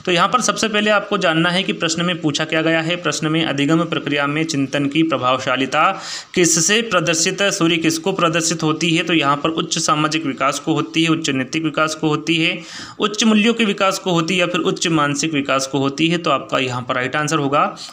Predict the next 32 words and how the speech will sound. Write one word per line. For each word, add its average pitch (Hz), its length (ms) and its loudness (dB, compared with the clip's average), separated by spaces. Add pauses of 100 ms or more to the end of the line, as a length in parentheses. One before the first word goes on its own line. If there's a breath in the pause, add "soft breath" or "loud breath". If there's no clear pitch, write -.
(120)
उच्च 170 220 -2
मानसिक 147 480 0
विकास 117 300 -2
को। 131 120 -4
याद 143 180 0
रखिएगा, 156 340 0
अधिगम 147 320 0
प्रक्रिया 131 340 -4
में 143 200 0
जो 165 80 0
चिंतन 160 400 -2
की 180 120 -2
प्रभावशीलता 131 680 -2
प्रदर्शित 123 520 -2
करती 123 360 -2
है, 214 240 0 (420 loud breath)
वो - 60 -2
उच्च 208 280 0
मानसिक 165 420 2
विकास 123 320 0
को - 120 -2
करती 123 360 -4
है। 123 80 -2
तो 131 100 -2
फोर्थ 226 400 0
वाला 190 200 2
विकल्प 151 340 -2
है 143 60 0
आपका 165 680 -2 (140)
सही 185 320 0
होगा। 120 420 -2 (400)
चलिए, 123 420 -2